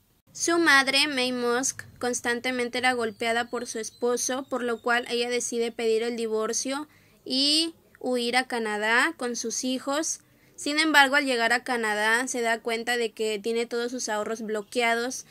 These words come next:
y que necesita trabajar en el país para salir adelante y sacar adelante a sus hijos, por lo cual ella ejerce distintos trabajos durante esta época, entre los que destacan como investigadora en la Universidad de Toronto,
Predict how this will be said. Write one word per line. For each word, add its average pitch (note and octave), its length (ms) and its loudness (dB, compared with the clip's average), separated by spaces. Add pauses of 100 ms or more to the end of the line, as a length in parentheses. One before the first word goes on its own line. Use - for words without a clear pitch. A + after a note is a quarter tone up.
(200)
y B3+ 80 -4
que B3+ 140 -2
necesita B3 520 0
trabajar B3 520 0
en D4 120 -2
el C#4 120 -4
país A#3+ 680 -2
para B3 280 0
salir A#3 360 -2
adelante A#3 760 -2 (340)
y C#4 160 -4
sacar B3 320 -2
adelante A3+ 420 -2
a A3 40 -6
sus A#3+ 240 -6
hijos, D#4+ 340 -2
por B3+ 220 -4
lo B3+ 180 -4
cual C4 320 2
ella C4 480 -2 (540)
ejerce C4 640 -2
distintos C4+ 520 -4
trabajos A#3+ 480 0
durante A#3 360 -2
esta A#3+ 260 -2
época, A#3+ 500 -2 (260)
entre D#4 400 4
los D#4 200 0
que D#4+ 120 0
destacan C#4+ 920 2 (420)
como C4+ 400 0
investigadora B3 920 0
en C4 80 0
la C4 80 0
Universidad A3+ 580 0
de A3+ 120 0
Toronto, B3+ 840 -2